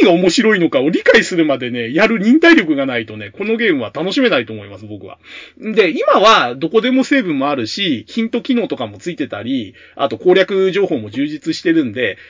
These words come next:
多分、あのー、準備をして気合を入れてやれば、ドルアガの塔は楽しめるし、面白いゲームだと思うんですけれども、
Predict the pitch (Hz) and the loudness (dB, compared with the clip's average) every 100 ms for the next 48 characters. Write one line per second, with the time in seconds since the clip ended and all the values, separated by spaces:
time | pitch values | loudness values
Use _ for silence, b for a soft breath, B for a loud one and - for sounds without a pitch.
0 | B - 453 480 269 262 202 95 b b | B -2 2 4 6 4 2 -2 b b
1 | _ 113 135 139 127 127 123 120 123 233 | _ -8 -6 -4 -4 -4 -4 -4 0 4
2 | 392 339 214 151 - 139 - - 311 330 | 4 4 4 2 0 -6 -6 4 6 8
3 | 330 320 349 - 302 294 277 233 180 107 | 8 6 4 2 2 2 2 2 2 0
4 | 123 170 247 254 185 135 143 123 120 147 | -2 0 2 2 0 -2 -4 -2 0 0
5 | 107 - 190 180 214 185 135 160 170 202 | 0 -4 -4 -2 -2 -2 -4 -6 -6 -2
6 | 240 196 160 139 117 110 117 131 107 - | 0 0 0 0 -2 -6 -6 -6 -8 -12
7 | 95 107 135 117 | -14 -8 -6 -6